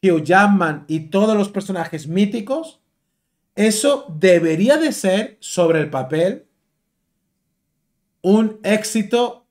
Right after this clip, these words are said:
sin precedentes. Tendría que ser la fiesta geek por excelencia. Y yo creo, como siempre he dicho, que es a donde quieren ir.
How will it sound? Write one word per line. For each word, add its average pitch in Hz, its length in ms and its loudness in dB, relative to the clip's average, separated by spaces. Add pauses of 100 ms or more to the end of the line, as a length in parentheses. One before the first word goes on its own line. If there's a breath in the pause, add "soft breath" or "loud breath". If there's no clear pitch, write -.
sin - 400 -6
precedentes. 147 880 -6 (1400)
Tendría 185 360 0
que 226 140 0
ser 240 360 0
la 175 380 2
fiesta 214 540 0
geek 185 360 -6 (140)
por 165 160 0
excelencia. 151 880 -6 (480)
Y 143 140 -14
yo 180 240 0
creo, 208 240 0
como 156 160 -4
siempre 170 260 -4
he 185 40 4
dicho, 202 260 -2
que 175 100 -2
es 170 100 -4
a 190 60 -2
donde 156 240 -6
quieren 156 300 -6
ir. 269 260 -10